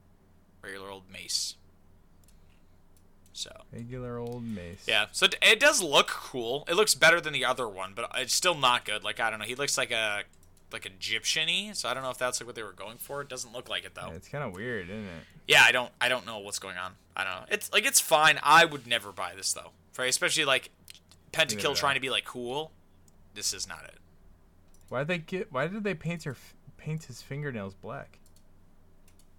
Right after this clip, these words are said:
Speaker 1: He's a rock star.
Speaker 2: He's a rock star.
Speaker 1: He looks like he's got
Speaker 2: I guess.
Speaker 1: claws.
Speaker 2: <laughs>
Speaker 1: They got little stubby fingers,
Speaker 2: Got
Speaker 1: too.
Speaker 2: something.
Speaker 1: Wow.
Speaker 2: <laughs>
Speaker 1: Tiny
Speaker 2: Got
Speaker 1: feet,
Speaker 2: something.
Speaker 1: stubby fingers. This, his feet look a little more proportional here.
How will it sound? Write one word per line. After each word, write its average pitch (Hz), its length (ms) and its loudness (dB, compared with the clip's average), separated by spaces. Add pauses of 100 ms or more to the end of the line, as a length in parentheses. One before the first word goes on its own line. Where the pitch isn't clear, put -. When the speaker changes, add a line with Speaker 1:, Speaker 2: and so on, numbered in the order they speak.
(480)
Speaker 1:
He's - 140 -18
a 104 40 -12
rock 120 180 -8
star. - 160 -10 (1200)
Speaker 2:
He's 127 220 -6
a 120 40 -6
rock 107 340 -8
star. - 260 -10
Speaker 1:
He 117 80 -6
looks 127 200 -4
like 117 140 -6
he's 110 120 -12
got 202 180 -6 (140)
Speaker 2:
I 107 80 -6
guess. 98 80 -10
Speaker 1:
claws. 104 580 -2 (960)
Speaker 2:
<laughs> 135 80 -10 (680)
Speaker 1:
They 95 80 -20
got 101 80 -10
little 85 140 -12
stubby - 640 -8
fingers, - 280 -14
Speaker 2:
Got 123 60 -12
Speaker 1:
too. 120 340 -6
Speaker 2:
something. - 160 -12
Speaker 1:
Wow. 101 140 -8 (760)
Speaker 2:
<laughs> - 60 -16 (260)
Speaker 1:
Tiny 113 260 -10
Speaker 2:
Got - 60 -16
Speaker 1:
feet, 117 280 -10
Speaker 2:
something. 117 160 -8
Speaker 1:
stubby 104 280 -8
fingers. 117 480 -16
This, - 140 2
his 180 280 -2
feet - 320 -10
look 131 160 -4
a 120 40 -10
little 110 200 -6
more 101 160 -12
proportional 90 520 -14
here. 92 200 -6